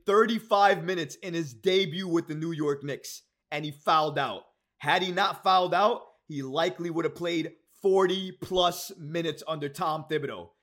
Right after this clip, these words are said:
He hadn't done that ever before, I think, besides maybe one time this season. Now under Tom Thibodeau, I promise you, that's probably gonna be a consistent theme because the Knicks are gonna need him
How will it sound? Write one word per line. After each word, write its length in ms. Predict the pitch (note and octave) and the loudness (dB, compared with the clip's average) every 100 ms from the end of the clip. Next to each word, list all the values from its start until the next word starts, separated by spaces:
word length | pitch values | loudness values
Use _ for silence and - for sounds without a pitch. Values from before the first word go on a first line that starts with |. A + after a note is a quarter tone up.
| _ _ | _ _
He 180 | A3 A#3 | -2 2
hadn't 400 | A3 G#3+ A3 F3 | 4 4 2 4
done 240 | F#3+ F#3+ | 4 4
that 320 | F#3 G3 - - _ _ | 2 2 0 -10 _ _
ever 300 | G3+ G#3 A3+ | 2 2 0
before, 480 | F3 F#3 - G#3+ F#3+ | -2 -4 0 2 2
I 60 | |
think, 260 | F3+ G3 F#3+ | 2 -2 -4
besides 400 | F3+ F#3+ F3+ D3 | -2 2 2 2
maybe 220 | F3+ D#3 | 0 -2
one 440 | C#3 B2+ F#3+ G#3+ F#3 | -6 0 2 2 0
time 400 | G3 F3+ F#3+ E3 | 0 0 0 0
this 260 | F3+ F3+ | -2 -2
season. 440 | F3+ G3 B2+ D2 E2+ _ _ _ | -8 -8 -10 -14 -20 _ _ _
Now 420 | G#2 C#3 E3 G3+ | -6 0 4 4
under 160 | F#3 E3+ | 2 -2
Tom 360 | - F3+ E3+ - | -2 0 0 0
Thibodeau, 420 | G#3 G#3 A#3 B3 - _ - | 0 2 0 0 -4 _ -4
I 220 | C3 C#3+ | 0 -2
promise 640 | D3 D3+ D#3+ D#3+ D3+ - | -4 -2 2 2 0 -8
you, 220 | A#2 E2+ - _ _ | -12 -12 -16 _ _
that's 200 | C3+ C#3+ | -2 -2
probably 480 | - F3 D#3 D#3 D3+ | -4 0 2 0 -4
gonna 180 | D3 C#3+ | -4 -6
be 180 | D3+ | -2
a 80 | D3 | -2
consistent 760 | C#3 B2+ A2+ E3 D#3 - C#3 D3 | -2 -10 -8 -6 -6 -8 -8 -6
theme 320 | C#3+ F2+ E2+ _ _ | -6 -8 -14 _ _
because 300 | C#3+ D#3+ C#3 | -4 -2 -2
the 80 | C3+ | -4
Knicks 340 | D3+ G#3 - | -2 -2 -2
are 60 | E3+ | -4
gonna 180 | D#3 | -4
need 200 | C#3 C#3 | -6 -6
him 400 | C3 G3 C4+ D4+ | -4 -2 -4 -6